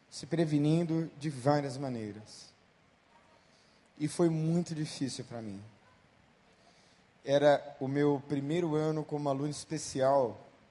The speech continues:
no Seminário do Sul. E em mil novecentos e noventa e seis eu dizia: "Meu Deus, quando o doutor Ebenezer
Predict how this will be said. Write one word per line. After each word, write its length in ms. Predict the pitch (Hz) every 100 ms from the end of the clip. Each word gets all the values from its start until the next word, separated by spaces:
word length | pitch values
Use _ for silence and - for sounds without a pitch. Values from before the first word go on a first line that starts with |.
| _ _ _ _
no 80 | 127
Seminário 480 | - 147 135 139 127
do 80 | 131
Sul. 400 | - 131 120 107 - 160 - _ _ _ _ - - _ _ _ _ _ _ _ _ _ _ _
E 320 | 135 135 135 131
em 20 |
mil 200 | 139 165
novecentos 440 | 151 131 151 135
e 20 | 135
noventa 380 | 127 127 123
e 40 | 127
seis 380 | - 135 127 123
eu 60 |
dizia: 380 | 127 127 120 127
"Meu 280 | 123 135 131
Deus, 680 | 123 127 123 - - - - _ _ _ _ _ _ _ _ _
quando 300 | - 190 208
o 40 | 185
doutor 520 | 170 147 - 190 202
Ebenezer 840 | 190 160 135 123 147 143 113 104